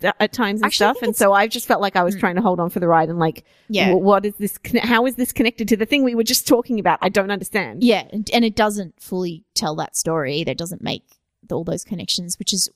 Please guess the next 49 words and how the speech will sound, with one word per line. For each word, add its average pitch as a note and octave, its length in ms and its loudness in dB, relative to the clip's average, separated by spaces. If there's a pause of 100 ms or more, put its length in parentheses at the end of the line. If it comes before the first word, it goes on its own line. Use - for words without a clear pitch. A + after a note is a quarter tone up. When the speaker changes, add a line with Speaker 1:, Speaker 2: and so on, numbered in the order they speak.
Speaker 2:
I G3+ 120 4
would G3 100 0
have G3+ 140 -8
liked F3 240 0
it G3+ 80 -16
to - 100 -8
do F#3+ 120 -6
better F3+ 260 -2
at - 100 -12
that, E3+ 220 0
because F#3 340 -10 (640)
when A3+ 160 4
I G3+ 60 -2
saw C4 200 0
it, A3 80 2
I F#3 80 2
was F#3 160 -4
like, F3+ 320 -2
"This G#3+ 220 -2
is A#3 140 -2
a B3 80 0
resource F#3 540 0
I - 160 0
can F#3+ 280 -12
use E3+ 400 -8 (380)
to A3 100 -2
help - 260 -4 (140)
educate F#3 480 -2
other E3+ 160 -4
white D#3+ 240 0
people." - 420 -16
Speaker 1:
Yeah. F#3+ 220 2
Speaker 2:
Right? F3+ 180 0 (420)
Um, F#3+ 240 0
and G#3 120 0
it F#3 60 -4
didn't G#3+ 240 -6
quite F3+ 420 2 (220)
make F#3+ 320 -2
those F3 260 -2
links - 500 -4 (100)
quite G3 420 0
as G3 100 -10
well F3 180 -2
as F3 380 -8 (100)
I E3+ 180 2
would E3+ 100 -6
have F3+ 120 -10
liked E3+ 220 -4